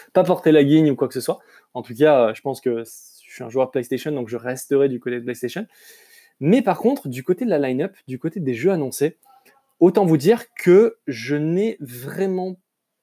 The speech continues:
pas, euh, eu ce petit plus, ce petit coup de frisson, euh, ce petit gap, ce, vraiment ce, ce gap qui a été franchi, cette évolution technologique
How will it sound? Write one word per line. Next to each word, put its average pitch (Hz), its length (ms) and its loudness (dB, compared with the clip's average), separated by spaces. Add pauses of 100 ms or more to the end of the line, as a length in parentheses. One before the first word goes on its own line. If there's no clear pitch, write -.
pas, 185 340 -2
euh, 123 840 -4 (120)
eu 185 100 -2
ce - 160 -2
petit 139 240 -8
plus, 175 300 -4
ce 143 160 -8
petit - 180 -14
coup - 160 -10
de 196 80 -8
frisson, 175 540 -2 (520)
euh, 120 200 0
ce - 180 -4
petit 151 260 -4
gap, 214 320 0
ce, - 160 -6
vraiment 170 300 0
ce, 190 160 -6
ce 135 160 -4
gap 202 300 0
qui - 100 -6
a 131 60 2
été 123 180 -6
franchi, - 560 -4
cette - 240 -6
évolution 180 360 0
technologique 165 520 -2